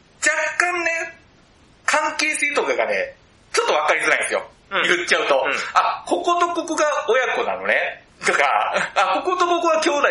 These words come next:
Speaker 1: か。とかいうのが若干わかりづらいんで、もし、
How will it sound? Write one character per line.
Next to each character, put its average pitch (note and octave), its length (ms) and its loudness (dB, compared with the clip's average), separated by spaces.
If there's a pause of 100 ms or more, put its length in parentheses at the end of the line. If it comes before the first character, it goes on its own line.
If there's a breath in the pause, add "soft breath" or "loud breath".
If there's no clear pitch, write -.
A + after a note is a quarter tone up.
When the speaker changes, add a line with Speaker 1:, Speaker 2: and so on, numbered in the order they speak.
Speaker 1:
か。 - 440 0
と - 80 -2
か C3+ 120 2
い C3+ 80 -2
う C3+ 40 -2
の - 20 -2
が D#3 60 2 (120)
若 A3 240 -2 (200)
干 F4+ 160 -2
わ F4 140 2
か E4 80 0
り D#4 80 -2
づ D#4 140 -6
ら C#4+ 80 2
い A3+ 60 -2
ん C3+ 100 -2
で、 C3 80 4 (460 loud breath)
も A4 100 2
し、 F4 360 -2